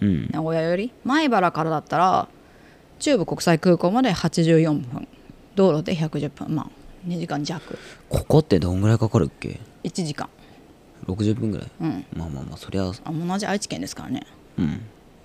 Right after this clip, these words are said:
Speaker 2: まあ、でも関空が百分だったらいいんじゃない？だって関空の方がよ-、たくさん来るでしょ。
Speaker 1: あ、そうなんだ。
Speaker 2: そりゃ中部国際空港よりも関空の方がでかいよ。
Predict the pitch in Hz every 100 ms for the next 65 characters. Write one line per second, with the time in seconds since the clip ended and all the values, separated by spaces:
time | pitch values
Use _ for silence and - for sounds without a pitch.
0 | - - - - 254 277 208 262 339 370
1 | 370 359 359 339 262 - - _ - -
2 | 170 233 - 175 156 - 139 127 - 180
3 | 143 139 202 - - 190 165 269 311 330
4 | 320 185 156 - - - 170 - 208 202
5 | - - - - 240 185 190 - - -
6 | - - - 151 135 76 - - - -
7 | 208 302 302 339 311 175 151 - 151 147
8 | 170 104 87 104 - 135 - 160 120 -
9 | - - - - - - 117 - 147